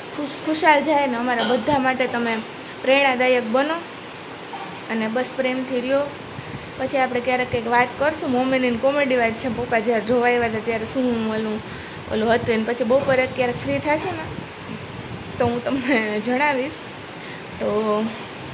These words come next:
સારું, ચાલો મળીએ પછી. હવે હમણાં આરવ પણ આવશે, પછી તને રમાડવામાં time વયો જશે. તો ત્યાં સુધી થોડુંક કામ છે કરી લઉં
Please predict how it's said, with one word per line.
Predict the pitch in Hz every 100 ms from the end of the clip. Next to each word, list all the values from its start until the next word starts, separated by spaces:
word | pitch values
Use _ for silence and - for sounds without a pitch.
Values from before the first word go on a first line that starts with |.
| - - - - - - - - -
સારું, | 269 254 247
ચાલો | 285 269
મળીએ | 233 247 277
પછી. | 277 294 285
હવે | 269 233
હમણાં | 233 220 220
આરવ | 240 262
પણ | 262 262
આવશે, | 262 269 277 277 - - - -
પછી | 254 247
તને | 233 226
રમાડવામાં | 247 269 262 262 247
time | 240 262 262
વયો | 285 311
જશે. | 240 240 262 294 - - - - - - - - - - -
તો | 220 214 214
ત્યાં | 220 247
સુધી | 247 233
થોડુંક | 226 262 254
કામ | 262 262 262
છે | 277
કરી | 233 247 302
લઉં | 311